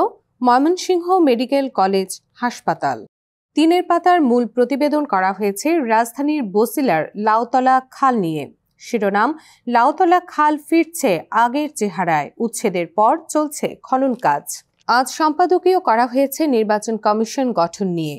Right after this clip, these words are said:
শিরোনাম আইন হয়েও হলো না আইন। সম্পাদকীয় ও মন্তব্য পাতায় আছে আব্দুল গাফফার চৌধুরীর একটি নিবন্ধ, পশ্চিমাবাদের যুদ্ধের দামামা বাজানোর উদ্দেশ্য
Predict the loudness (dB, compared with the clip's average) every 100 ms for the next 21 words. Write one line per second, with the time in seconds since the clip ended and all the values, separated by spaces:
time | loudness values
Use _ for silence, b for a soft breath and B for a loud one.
0 | -14 -6 -4 -2 0 -2 -2 B B B
1 | 0 0 0 -2 0 2 0 0 -2 0
2 | 0 -2 -2 -4 -4 -10 -18 _ _ _
3 | -4 -2 2 0 0 2 2 2 0 0
4 | -2 -4 -4 -2 0 0 0 0 0 -2
5 | 0 0 0 -4 0 0 0 -2 -2 -4
6 | -6 -2 0 -2 -2 -2 -4 -8 -8 -6
7 | -6 -4 -4 -4 -8 -10 -14 _ _ _
8 | -4 -4 -6 -6 -2 0 0 -2 -4 -6
9 | -6 -6 -4 -4 0 0 2 2 0 0
10 | 0 0 -2 -2 -4 -6 -4 -4 -4